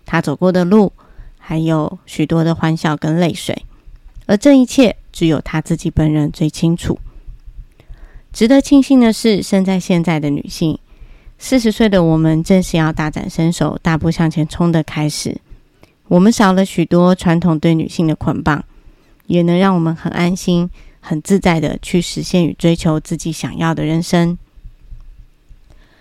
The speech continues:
于是，在去年受到朋友的激励下，我也重新检视了自己四十岁后在人生跟人际上的断舍离。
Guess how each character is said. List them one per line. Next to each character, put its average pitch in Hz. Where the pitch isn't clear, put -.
于 196
是， 240
在 226
去 -
年 180
受 180
到 175
朋 170
友 160
的 160
激 170
励 175
下， 170
我 165
也 170
重 165
新 180
检 -
视 -
了 165
自 160
己 -
四 -
十 160
岁 160
后 156
在 151
人 160
生 165
跟 170
人 160
际 220
上 196
的 156
断 147
舍 -
离。 -